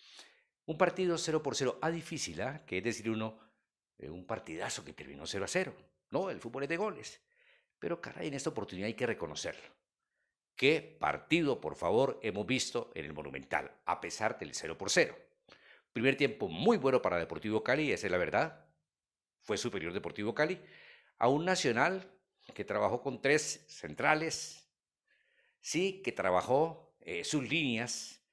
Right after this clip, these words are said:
de una manera muy efectiva, aunque Deportivo Cali le llegó, aunque Deportivo Cali apareció, y hay que destacar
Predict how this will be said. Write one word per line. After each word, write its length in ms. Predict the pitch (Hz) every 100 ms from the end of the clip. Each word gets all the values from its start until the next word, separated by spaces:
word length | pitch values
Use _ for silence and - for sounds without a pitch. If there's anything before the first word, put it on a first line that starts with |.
| _ - -
de 100 | 95
una 100 | 110
manera 260 | 117 104 120
muy 260 | 123 131
efectiva, 540 | 120 - - 113 123 147 - _ _ _ _ _ -
aunque 260 | 101 85
Deportivo 440 | 87 85 78 107 110
Cali 160 | 113
le 160 | 110 80
llegó, 320 | 87 82 123
aunque 220 | 135 -
Deportivo 420 | 82 80 78 101
Cali 260 | 101 110 107 - - -
apareció, 600 | 90 - 90 82 117 135
y 120 | 85
hay 60 | 80
que 140 | 110
destacar 680 | 143 - 92 95 151 185